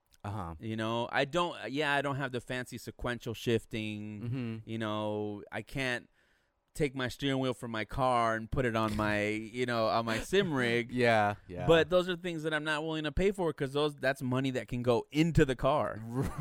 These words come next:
Speaker 1: Right.
Speaker 2: <laughs> You know?
Speaker 1: Yeah,
Speaker 2: Yeah.
Speaker 1: and to your point, it's just marginal differences that are not gonna improve anything
Speaker 2: Right.
Speaker 1: really on the track.
Speaker 2: At a certain level,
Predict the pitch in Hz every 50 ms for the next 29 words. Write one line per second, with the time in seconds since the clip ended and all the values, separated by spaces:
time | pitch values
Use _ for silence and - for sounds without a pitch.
0 | - - - - 254 214 254 202 180 - - 175 170 - 254 180 139 240 220 247
1 | 240 - - 240 185 - 233 196 - 190 196 196 170 143 190 196 196 185 170 160
2 | 151 165 156 - - 190 220 - - 196 214 214 190 170 - - 165 170 - -
3 | 135 123 120 120 127 139 143 139 156 151 151 143 143 127 110 117 110 - - 139
4 | 135 - - 151 151 147 131 120 131 123 107 - - - 117 113 113 113 113 113
5 | 120 120 - 123 120 110 98 107 - - - 131 127 123 120 117 107 104 98 -
6 | - - - _ - 120 120 123 120 117 - - 110 101 101 98 95 95 107 98
7 | 104 107 117 120 120 110 107 101 - 139 131 123 120 120 120 110 104 - - 101
8 | 104 98 87 87 120 139 170 175 165 - - - 190 214 214 190 208 185 160 151
9 | 151 151 156 151 139 127 107 101 92 95 95 92 110